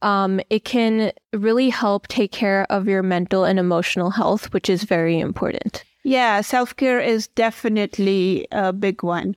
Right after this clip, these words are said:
Speaker 1: Yeah.
Speaker 2: And another one is regular exercise.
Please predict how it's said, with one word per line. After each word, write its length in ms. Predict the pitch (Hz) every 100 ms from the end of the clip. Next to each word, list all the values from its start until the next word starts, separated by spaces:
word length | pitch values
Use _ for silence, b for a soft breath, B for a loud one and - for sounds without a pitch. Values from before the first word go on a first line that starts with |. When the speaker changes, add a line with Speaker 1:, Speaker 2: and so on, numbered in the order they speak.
| -
Speaker 1:
Yeah. 280 | 208 - 196 -
Speaker 2:
And 360 | 220 202 208
another 360 | - 247 262 302
one 280 | 311 269 254
is 460 | 247 233 226 220
regular 520 | 214 220 220 226 214 208
exercise. 880 | 226 - 254 214 196 180 175 185 -